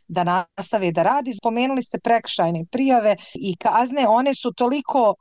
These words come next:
sitne da bilo kome ko ima ozbiljan profit od kamenoloma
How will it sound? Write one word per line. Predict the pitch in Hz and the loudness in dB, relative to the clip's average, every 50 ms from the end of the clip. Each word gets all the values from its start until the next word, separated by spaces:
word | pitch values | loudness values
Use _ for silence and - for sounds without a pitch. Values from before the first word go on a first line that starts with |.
| _ - | _ -18
sitne | - - - 240 240 - - 202 175 151 | -12 -6 -4 -4 -4 -4 -2 -2 -2 -2
da | 147 170 165 160 160 - | 2 2 2 2 2 2
bilo | - 170 196 233 262 277 269 247 | -2 -6 -2 0 2 2 0 0
kome | - - 254 262 277 269 233 - - | 2 2 2 2 2 -2 -4 -6 -6
ko | - 220 196 | -6 -6 -4
ima | - 220 220 220 233 214 214 | -4 -6 -4 0 2 2 4
ozbiljan | 240 269 247 208 220 170 156 151 156 165 165 | 2 2 -2 -6 -8 -6 -4 -4 -4 -6 -6
profit | - 175 165 160 170 165 - 185 170 - - | -2 0 0 0 0 0 -4 -10 -8 -6 -4
od | - 175 160 - | -4 -4 -4 -4
kamenoloma | - 175 156 156 160 160 165 160 160 160 147 135 135 | -4 -4 -2 -2 0 2 2 4 4 2 0 -4 -6